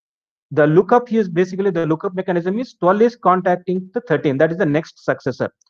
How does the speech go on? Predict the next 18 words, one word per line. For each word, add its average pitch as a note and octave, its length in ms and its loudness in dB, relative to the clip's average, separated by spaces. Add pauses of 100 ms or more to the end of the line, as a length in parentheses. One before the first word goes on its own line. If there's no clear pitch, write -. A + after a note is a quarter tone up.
(320)
Successor A3 500 2
and A3 120 2
predecessors F3 600 -2
will D#3 200 0
be C#3+ 120 0
there. D#3+ 160 2
That's D#3 220 2
what E3+ 140 0
the D3 40 -2
immediate D3 340 2
successor. C#3 480 -8 (280)
So - 100 -2
it F#3+ 140 0
is F3 100 -2
keeps A3 260 -4
on G#3+ 240 4
lookup F3+ 320 2
means G#3 220 -2